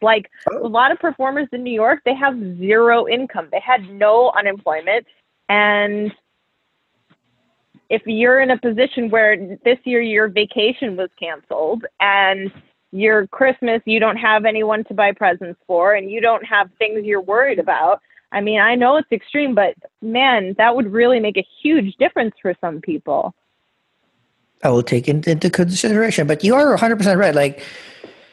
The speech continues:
Speaker 2: the few things that I've been trying to buy for either, you know, not just for the holidays, but the past fall, uh, was to support my independent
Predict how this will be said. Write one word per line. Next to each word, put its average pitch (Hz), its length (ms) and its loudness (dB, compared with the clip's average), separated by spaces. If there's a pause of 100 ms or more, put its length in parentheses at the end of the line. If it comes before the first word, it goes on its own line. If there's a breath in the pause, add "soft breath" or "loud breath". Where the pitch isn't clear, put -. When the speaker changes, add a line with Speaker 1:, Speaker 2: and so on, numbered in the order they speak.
(180 loud breath)
Speaker 2:
the 175 80 2
few 247 220 2
things 240 240 0
that 208 100 4
I've 180 160 4
been 170 140 0
trying 175 380 0
to 180 140 0
buy 147 380 4
for 143 500 0
either, 135 540 0
you 143 160 2
know, 127 160 0
not 170 320 0
just 139 480 0
for 127 240 0
the 120 120 2
holidays, 120 520 2
but 123 240 -2
the 127 80 0
past 123 500 -2 (560)
fall, 139 720 2 (680 loud breath)
uh, 135 420 4 (100)
was 139 360 2
to - 160 -2
support 160 720 0
my 135 680 0 (1160 soft breath)
independent 190 960 2